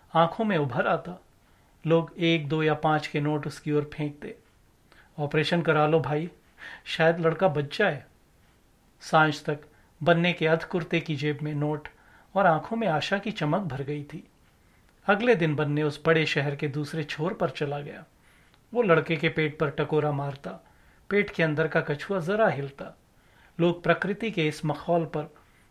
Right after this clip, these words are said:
चमत्कृत होते और रुपए देते। बन्ने दस दिनों तक उस शहर के इस नुक्कड़ से उस नुक्कड़ तक पेट के कछुए का तमाशा दिखलाता रहा और लोग रुपए देते रहे।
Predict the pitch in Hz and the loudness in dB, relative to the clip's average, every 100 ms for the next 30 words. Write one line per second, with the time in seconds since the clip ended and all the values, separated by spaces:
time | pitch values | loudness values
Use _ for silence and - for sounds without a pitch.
0 | - 165 165 165 262 262 156 147 151 156 | -4 0 0 -2 -6 -4 -4 -4 -6 -8
1 | - _ - 165 151 147 165 151 143 - | -16 _ 0 2 2 2 2 2 -4 -8
2 | - - _ _ _ _ 143 156 147 160 | -16 -20 _ _ _ _ -2 0 0 -2
3 | 190 _ _ _ - 185 214 - 156 190 | -6 _ _ _ -4 -2 -2 -2 0 0
4 | 190 170 156 - 143 151 143 156 - 180 | 0 -2 -4 -4 -2 -2 -2 -6 -4 -8
5 | - 160 135 - 147 - - _ - 247 | -4 -4 -2 -6 -8 -12 -20 _ -10 -6
6 | - 165 - 156 143 151 - - _ _ | -2 -2 0 -2 0 -6 -8 -20 _ _
7 | _ 175 175 170 151 147 143 208 208 156 | _ 2 2 2 -2 -2 -2 -4 -2 -2
8 | 147 143 143 208 170 147 139 143 151 143 | -2 -2 0 0 0 -2 -4 -6 -6 -8
9 | 127 147 - _ _ _ _ - 190 160 | -8 -14 -18 _ _ _ _ 0 2 4
10 | 160 147 147 151 143 147 143 143 139 139 | 2 2 0 2 0 0 -6 -8 -10 -12